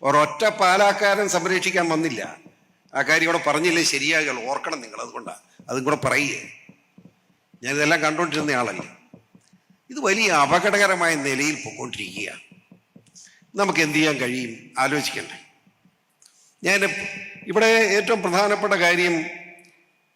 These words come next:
പ്രത്യേകിച്ച് ഇത് പരിഹാര മാർഗങ്ങൾ പറയണം ലഘു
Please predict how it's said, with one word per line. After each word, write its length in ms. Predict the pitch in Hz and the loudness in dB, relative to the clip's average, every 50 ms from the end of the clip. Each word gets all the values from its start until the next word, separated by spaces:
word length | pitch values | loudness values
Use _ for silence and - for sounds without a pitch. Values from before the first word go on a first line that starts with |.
| _ - | _ -6
പ്രത്യേകിച്ച് 340 | - 165 175 180 151 175 180 175 175 170 | -2 0 0 2 2 2 2 2 2 2
ഇത് 140 | 160 170 160 151 139 127 - - - - - - - | 2 2 2 2 2 -2 -4 -10 -16 -20 -12 -4 -2
പരിഹാര 480 | 156 175 190 190 170 214 214 220 226 226 202 170 156 | 0 0 2 2 2 4 4 4 4 2 2 2 2
മാർഗങ്ങൾ 460 | 156 165 165 165 175 170 160 165 156 120 | 4 4 2 2 0 -2 0 -2 -2 -2
പറയണം 300 | 135 135 135 135 135 123 123 127 127 143 | -2 -2 -2 -2 -4 -6 -10 -10 -6 -4
ലഘു 220 | 170 170 190 | -4 -2 -2